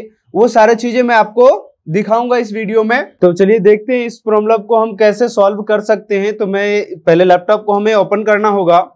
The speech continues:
तो मैं यहाँ से चार्जिंग अनप्लग कर लेता हूँ और पहले इसको शट डाउन कर लेते हैं।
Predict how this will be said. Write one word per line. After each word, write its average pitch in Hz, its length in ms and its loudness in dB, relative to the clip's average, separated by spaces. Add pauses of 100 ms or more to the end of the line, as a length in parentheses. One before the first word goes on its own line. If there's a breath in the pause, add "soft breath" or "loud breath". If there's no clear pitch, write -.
(720)
तो 151 340 -2
मैं 160 140 -2
यहाँ 160 180 0
से 160 140 -6
चार्जिंग 160 540 0
अनप्लग 151 480 0
कर 180 140 4
लेता 160 280 0
हूँ 160 280 -4
और 143 180 -6
पहले 143 260 -4
इसको 147 200 -8
शट 151 180 -4
डाउन 165 260 0
कर 170 120 0
लेते 156 260 -2
हैं। 190 180 -6